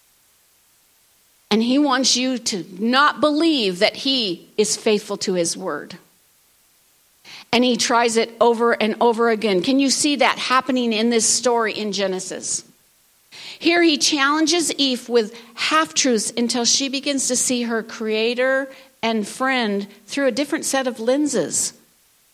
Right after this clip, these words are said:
The enemy suggests that God was withholding things from Eve.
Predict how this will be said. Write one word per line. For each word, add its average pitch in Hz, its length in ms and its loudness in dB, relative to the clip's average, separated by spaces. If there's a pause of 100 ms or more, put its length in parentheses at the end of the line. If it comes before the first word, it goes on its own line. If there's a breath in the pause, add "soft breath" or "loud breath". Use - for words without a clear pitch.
(400 loud breath)
The 285 160 -2
enemy 392 300 2
suggests 330 580 0
that 214 320 -2
God 285 520 4
was 269 240 4
withholding 262 1120 2
things 196 320 0
from 190 200 -4
Eve. - 440 -6